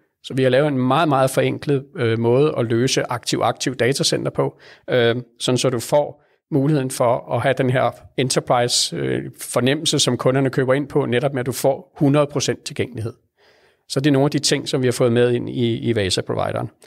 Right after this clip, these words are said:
Og så endelig den sidste, som er kommet med, som jeg nævnte lidt, det er, at vi nu også understøtter at have V-vold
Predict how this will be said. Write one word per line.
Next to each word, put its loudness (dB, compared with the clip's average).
Og 0
så 2
endelig 2
den 0
sidste, 0
som 0
er -2
kommet -2
med, 2
som 0
jeg 0
nævnte 0
lidt, -2
det 2
er, 2
at -4
vi -2
nu 2
også 0
understøtter 0
at 0
have 0
V-vold 0